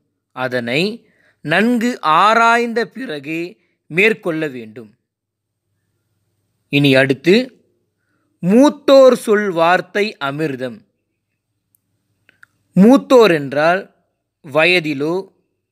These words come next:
அல்லது அனுபவத்திலோ மூத்தவர்கள். அவர்கள் கூறும் வார்த்தையானது நமக்கு என்றென்றும் சிறப்பை தரும்.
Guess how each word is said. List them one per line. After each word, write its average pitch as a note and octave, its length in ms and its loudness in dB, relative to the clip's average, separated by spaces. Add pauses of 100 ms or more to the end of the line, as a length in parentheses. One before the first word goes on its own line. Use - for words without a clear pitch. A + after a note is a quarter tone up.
(220)
அல்லது D3+ 680 -4 (240)
அனுபவத்திலோ F3+ 920 0 (200)
மூத்தவர்கள். D3+ 840 -4 (640)
அவர்கள் G#3 500 2
கூறும் B3+ 580 -4 (600)
வார்த்தையானது D#3+ 1040 -4 (160)
நமக்கு D#3 680 -10 (240)
என்றென்றும் G3+ 840 -2
சிறப்பை G#3+ 580 -4
தரும். B2 320 -10